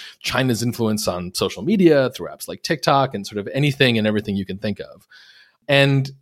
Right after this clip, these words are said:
you know, the other thing I'll, I'll, I'll say about the first, uh, committee meeting that they had was that there was this kind of almost, like, made for T V moment when, uh,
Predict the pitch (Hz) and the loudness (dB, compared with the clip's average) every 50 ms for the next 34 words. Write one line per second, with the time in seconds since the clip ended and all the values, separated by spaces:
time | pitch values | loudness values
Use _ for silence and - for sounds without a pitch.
0 | _ _ _ _ _ _ - - _ - 151 127 123 113 117 117 123 135 127 123 | _ _ _ _ _ _ -20 -20 _ -4 0 0 2 2 2 2 0 0 2 2
1 | 139 147 160 147 135 131 135 131 117 123 123 120 120 - 135 117 - - 156 135 | 2 2 4 4 4 4 2 2 2 2 2 2 0 0 0 2 2 4 2 4
2 | 131 127 117 - 107 - - 139 127 120 - - - - - _ _ 107 110 107 | 4 2 0 -2 -6 -4 -2 0 0 0 -2 -4 -8 -12 -18 _ _ -8 -8 -8
3 | - - 143 139 147 151 151 139 123 120 117 117 - _ _ _ _ _ _ - | -4 -2 2 2 4 6 6 6 6 4 2 0 -6 _ _ _ _ _ _ -6
4 | 139 127 123 135 147 143 110 98 95 117 156 202 - - 117 107 - 104 104 - | 0 4 4 6 6 6 6 4 2 0 -2 -4 -2 -4 -4 -2 -2 -4 -2 2
5 | 123 120 117 107 101 101 101 95 117 110 - 120 113 110 107 113 113 - - - | 2 2 2 2 0 -2 -2 -2 -2 -2 0 0 0 0 0 -2 -4 -4 -6 -6
6 | _ - 123 113 110 117 - - 131 147 147 143 123 107 - - 92 92 101 101 | _ -2 0 0 0 -2 -2 0 0 4 4 4 4 2 0 -6 -10 -8 -6 -2
7 | 113 120 131 131 - 127 - - - 117 113 110 104 107 113 113 107 98 92 - | 0 0 0 2 0 -2 -2 -2 -4 -2 0 0 2 2 0 0 -2 -4 -6 -10
8 | - - - - - - - _ _ 117 110 107 202 208 - - - 202 | -14 -20 -18 -18 -20 -20 -20 _ _ 0 0 2 0 -2 -2 -2 -2 -2